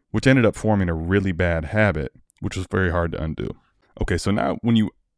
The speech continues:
start to identify what caused the failure, okay, now we get into four. What have you learned after identifying these causes? And I think when I look at them, um, there's some things that are very clear and easy to see based on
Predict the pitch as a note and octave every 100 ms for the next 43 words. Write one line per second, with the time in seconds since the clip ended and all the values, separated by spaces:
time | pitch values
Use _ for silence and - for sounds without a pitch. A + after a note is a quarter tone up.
0 | _ - - B2 - - G#2 F#2+ F2+ -
1 | F#2 A2+ A2+ G2 F2+ G2 - - - A2
2 | G#2+ G2+ F2+ F#2+ F#2+ D#2+ C2+ - F2 F#2
3 | F#2+ - _ _ _ _ _ _ - G2+
4 | A2+ A2 G#2 G2 G2 E2 D#2 F#2+ G2+ D3
5 | - B2+ A#2+ G#2+ F2+ F2 G2+ A2 G2+ F2
6 | - F#2+ - F2 A2+ - F2 E2 D#2+ D#2+
7 | - F2 D#2 D#2 - F#2+ - C3 B2 -
8 | _ _ _ _ _ F2+ F#2+ B2 A#2+ B2+
9 | F2 - E2 D#2+ D#2 _ - E2+ E2 D#2+
10 | D#2 E2 _ G2+ G2 F2 - - - A2
11 | A2 A2+ G#2 F#2 E2 F2+ F2+ - _ _
12 | _ - G#2 G#2 F#2+ E2+ F#2 F#2+ F2 E2+
13 | F#2 F2+ E2 F2 - F2 E2+ D#2+